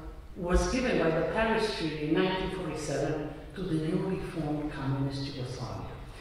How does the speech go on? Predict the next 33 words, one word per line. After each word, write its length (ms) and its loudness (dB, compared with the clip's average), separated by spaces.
The, 440 2
there 240 10
was 300 4
an 200 4
exodus 720 2
of 200 -4
three 180 0
hundred 480 2
and 180 2
fifty 340 -2
thousand 680 2
ethnic 420 0
Italians 680 0
from 200 0
that 220 4
area 540 4
that 240 -2
went 180 0
back 240 0
into 300 2
Italy 480 2
and 240 2
on 460 4
into 120 2
the 200 2
world. 420 2
Uh, 500 2
my 160 6
mother 340 6
was 200 2
just 280 0
expecting 520 0
me, 460 4